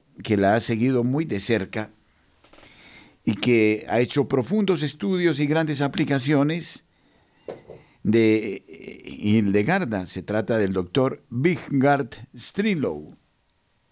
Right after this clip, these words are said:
Y con él vamos a hablar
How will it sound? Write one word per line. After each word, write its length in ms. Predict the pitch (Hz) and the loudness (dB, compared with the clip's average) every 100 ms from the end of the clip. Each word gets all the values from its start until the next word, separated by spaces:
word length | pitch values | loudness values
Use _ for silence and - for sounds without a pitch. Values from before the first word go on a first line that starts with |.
| - - - - - - - - | -20 -20 -20 -20 -20 -18 -8 -2
Y 60 | |
con 200 | 208 254 | 2 4
él 160 | 247 240 | 4 4
vamos 420 | 180 175 180 156 | 4 2 2 0
a 60 | 147 | 2
hablar 460 | 127 135 135 - | 4 4 4 -2